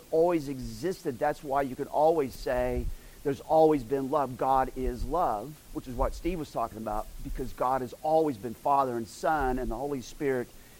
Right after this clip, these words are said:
involved in that love. And so that's why he creates all things, is because he's love, et cetera. And you can say that, and nobody else can say that. Islam can't say it. Buddhism can't say it. Nobody else can really say it.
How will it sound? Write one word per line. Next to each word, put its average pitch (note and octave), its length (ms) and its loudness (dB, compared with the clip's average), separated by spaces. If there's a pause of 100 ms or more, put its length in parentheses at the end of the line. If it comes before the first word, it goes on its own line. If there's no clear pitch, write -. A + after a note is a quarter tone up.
involved C#3+ 500 6
in A#2+ 80 -10
that B2 220 -4
love. A2 320 2 (380)
And A#2+ 120 -8
so B2+ 340 0 (200)
that's E3+ 320 0
why C#3 160 0
he C3 120 -2
creates C3+ 420 -4
all B2 180 0
things, A#2+ 380 -4
is A2+ 100 -10
because D3+ 540 2
he's C3+ 180 -2
love, B2 400 0 (380)
et A#2+ 120 -12
cetera. A#2+ 360 -4 (200)
And A#2+ 100 -8
you C#3+ 80 -6
can D3+ 120 -8
say B3 300 6
that, D#3 280 6
and D#3+ 140 0
nobody B3+ 300 10
else B3+ 180 8
can B3 140 -4
say C4 280 6
that. C3 260 2 (1200)
Islam F#3 400 2
can't F#3 260 0
say F#3 280 2
it. F#3 120 -2 (220)
Buddhism F3+ 400 -2
can't F3+ 280 0
say E3+ 280 2
it. F3 140 0 (680)
Nobody F3+ 200 -2
else F3 160 0
can E3+ 140 -4
really E3+ 160 -2
say F#3 260 2
it. - 100 -10